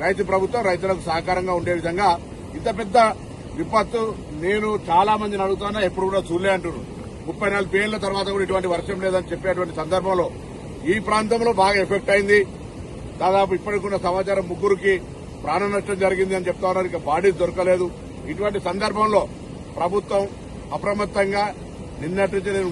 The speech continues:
కలెక్టర్లను, పోలీస్ అధికారులను, రెవెన్యూ అధికారులు అందరూ మా నాయకత్వాన్ని కూడా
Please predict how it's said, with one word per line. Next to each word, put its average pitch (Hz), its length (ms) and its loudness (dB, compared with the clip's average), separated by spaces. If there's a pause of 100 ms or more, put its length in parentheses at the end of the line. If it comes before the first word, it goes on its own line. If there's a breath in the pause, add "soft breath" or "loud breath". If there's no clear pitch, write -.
కలెక్టర్లను, 185 640 2 (560)
పోలీస్ 185 360 4
అధికారులను, 180 500 2 (120)
రెవెన్యూ 180 280 0
అధికారులు 170 320 0
అందరూ 196 380 0
మా 170 140 0
నాయకత్వాన్ని 185 640 2
కూడా 180 180 6